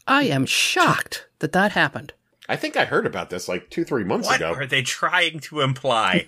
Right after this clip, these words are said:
Speaker 3: <laughs> How dare you not let this man have a livelihood after he left the White House? <laughs> This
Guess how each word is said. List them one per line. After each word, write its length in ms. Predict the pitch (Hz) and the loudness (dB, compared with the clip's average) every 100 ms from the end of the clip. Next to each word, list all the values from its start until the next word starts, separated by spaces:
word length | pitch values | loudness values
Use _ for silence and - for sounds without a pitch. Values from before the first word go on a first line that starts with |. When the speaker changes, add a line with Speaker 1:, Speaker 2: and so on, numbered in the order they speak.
| 370 - | 0 0
Speaker 3:
<laughs> 120 | - - | -4 0
How 280 | - 226 214 | 2 2 2
dare 420 | - 170 170 147 | 2 4 4 2
you 400 | 123 107 95 101 202 - | 0 0 0 -4 -6 -6
not 300 | - 185 190 | 0 2 2
let 200 | 180 165 | 0 0
this 200 | 160 147 | 0 -2
man 240 | 160 151 139 | 0 2 4
have 200 | 143 131 | 2 2
a 80 | 123 | 0
livelihood 680 | 120 117 120 117 120 120 113 | 2 2 0 -4 -2 0 0
after 360 | 117 113 - | 0 0 -2
he 140 | 110 120 | -6 -2
left 260 | 110 101 | -2 -2
the 80 | 117 | -4
White 260 | 110 92 - | -2 -4 -6
House? 540 | - - - - - - | -4 -4 -2 -4 -4 -6
<laughs> 40 | - _ - _ _ - 160 170 | -10 _ -20 _ _ -18 -14 -4
This 240 | 160 147 | -2 -2